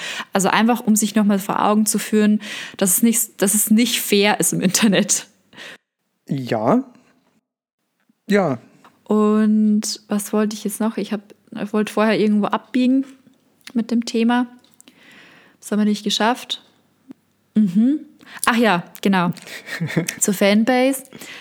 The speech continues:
Speaker 1: Es war dann so, dass einer, der das verbreitet hat, also, oder der mehrere Fotos, ähm, von ihr da verbreitet hat mit seinem Kanal,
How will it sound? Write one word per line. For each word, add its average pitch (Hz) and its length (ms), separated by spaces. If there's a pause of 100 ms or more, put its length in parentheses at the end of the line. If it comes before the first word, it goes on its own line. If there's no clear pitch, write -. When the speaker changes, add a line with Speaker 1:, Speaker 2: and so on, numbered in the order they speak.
(120)
Speaker 1:
Es - 140
war 202 140
dann 214 140
so, 220 240
dass 214 260
einer, 233 520
der 202 240
das 202 220
verbreitet 196 520
hat, - 480
also, 202 340 (240)
oder 202 140
der 185 200
mehrere 226 500
Fotos, 233 640
ähm, 220 300
von 226 220
ihr 233 260
da 220 160
verbreitet 214 500
hat 214 160
mit 208 140
seinem 202 500 (460)
Kanal, 196 600